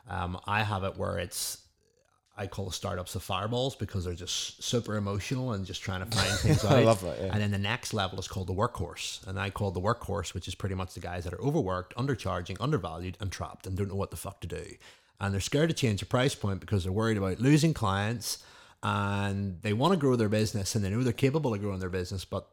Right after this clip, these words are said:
Speaker 1: adding another fifty clients is gonna break them.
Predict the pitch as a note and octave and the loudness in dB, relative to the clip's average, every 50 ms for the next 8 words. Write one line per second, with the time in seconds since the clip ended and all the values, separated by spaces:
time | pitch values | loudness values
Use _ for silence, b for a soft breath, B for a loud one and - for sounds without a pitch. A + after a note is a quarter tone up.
0 | _ _ _ _ _ _ - A2+ A#2+ B2+ A#2+ A#2 A2 G#2+ G#2+ G#2+ F#2 G2+ G#2+ A2+ | _ _ _ _ _ _ -6 -2 0 0 2 0 0 -2 -2 -4 -4 -2 0 0
1 | G#2 G2+ G2 - - A2+ - A#2+ G#2 - A2 F#2 G2+ G#2+ G2+ F#2+ G2 F#2+ F2 - | 2 0 0 0 0 0 0 -2 -4 -4 -4 -4 -4 -4 -4 -2 -4 -4 -4 -4
2 | G2+ G2 E2+ F2+ G2 F#2+ G2 - - G2+ G#2 A2 A2+ F#2+ - C#2 D#2+ | -4 -4 -4 -2 -2 -4 -4 -4 -2 -2 0 0 0 0 -2 -4 -10